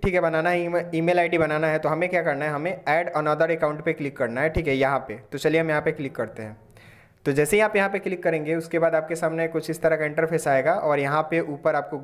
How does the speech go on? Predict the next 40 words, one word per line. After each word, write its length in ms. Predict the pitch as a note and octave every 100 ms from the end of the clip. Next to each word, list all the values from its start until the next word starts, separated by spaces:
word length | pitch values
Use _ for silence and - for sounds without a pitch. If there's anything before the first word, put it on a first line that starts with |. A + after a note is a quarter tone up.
| C#3
Google 260 | D3 D#3+
का 80 | D3+
ऑप्शन 260 | C#3+ - D3+
देखने 220 | D3+ D3+
को 120 | D3+
मिलेगा, 360 | D3 C#3+ C#3+ E3+
तो 140 | D#3+
आपको 220 | C#3 -
यहाँ 240 | D3 C#3 D3+
पे 220 | F3 D#3+ C3+
Google 220 | C#3+ C#3+
वाले 200 | C#3+ C#3
ऑप्शन 300 | C#3 - C#3+
पे 160 | D#3
क्लिक 280 | D3+ C#3 C3
करना 240 | A2 G#2+ G#2
है। 460 | G#2+ - - - - - - -
तो 80 |
जैसे 240 | D3 D3+ F#3
ही 40 |
आप 220 | G#3 G3+ -
यहाँ 260 | D#3+ D3+ F3
पे 100 | F3+
क्लिक 260 | F3 F3
करेंगे 460 | E3+ C3+ C3 E3 G#3 -
उसके 200 | - E3+
बाद 160 | E3 E3
थोड़ा 120 | D#3
सा 140 | D3+
लोड 420 | D3+ C3+ D3 E3 E3
लेगा 280 | D#3 D#3+
और 240 | G#3 D3 C3+
उसके 220 | C3 D#3+
बाद 220 | D3+ D#3+
आपके 300 | C#3 C#3 D#3+
सामने 320 | D3+ D3 D#3
कुछ 260 | F3 D3+ -
इस 120 | D3+
तरह 140 | D#3 D3
का 420 | D#3 G#3 A3+